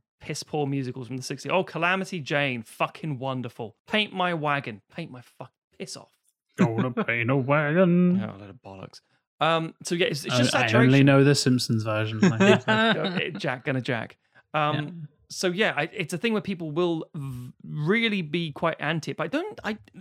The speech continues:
Speaker 1: people are very vocal about how much they hate musicals, or very much like, I mean, I know full well, listeners, um, anyone's gonna tweet at us the second this episode goes up as a teaser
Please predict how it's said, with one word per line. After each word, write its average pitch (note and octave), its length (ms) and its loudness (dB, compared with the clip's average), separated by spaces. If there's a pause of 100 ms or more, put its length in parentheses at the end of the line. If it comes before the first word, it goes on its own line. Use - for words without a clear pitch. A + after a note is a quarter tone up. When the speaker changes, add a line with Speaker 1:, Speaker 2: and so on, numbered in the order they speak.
(440)
Speaker 1:
people E4 180 -6
are E4 40 -2
very C4 180 2
vocal F#3 400 2
about C3+ 160 -2
how D3 100 -2
much D3 160 -6
they D3+ 100 -6
hate C#3 200 -4
musicals, C#3 520 -4
or C3+ 140 -10
very D#3 140 2
much D3 100 -2
like, - 260 -8 (160)
I - 60 -2
mean, E3+ 140 2
I F3 40 4
know G#3 200 2
full F#3+ 260 -4
well, B2+ 460 -2 (160)
listeners, C3+ 480 -6 (380)
um, A#2+ 520 -4
anyone's E3 320 0
gonna D3+ 120 -2
tweet - 280 -6
at D3 80 -4
us D3 140 -6
the C#3 100 -12
second D#3 340 -4
this C#3 260 -4
episode C#3 420 -6
goes C3+ 180 -4
up C3 120 -10
as A#2 80 -12
a A#2 40 -12
teaser F3 520 -6